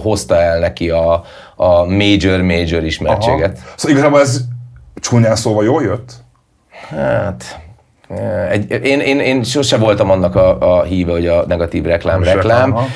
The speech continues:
Speaker 1: A, a, az, az biztos, hogy, a, hogy az történt, hogyha, szerintem, hogyha a produkciója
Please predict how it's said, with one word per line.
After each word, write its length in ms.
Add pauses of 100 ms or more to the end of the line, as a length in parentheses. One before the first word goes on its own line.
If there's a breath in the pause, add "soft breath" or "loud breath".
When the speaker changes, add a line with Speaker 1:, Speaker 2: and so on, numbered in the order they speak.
(520 loud breath)
Speaker 1:
A, 340
a, 220
az, 200 (120)
az 180
biztos, 420
hogy, 240
a, 80
hogy 300
az 180
történt, 520
hogyha, 760
szerintem, 400
hogyha 280
a 40
produkciója 880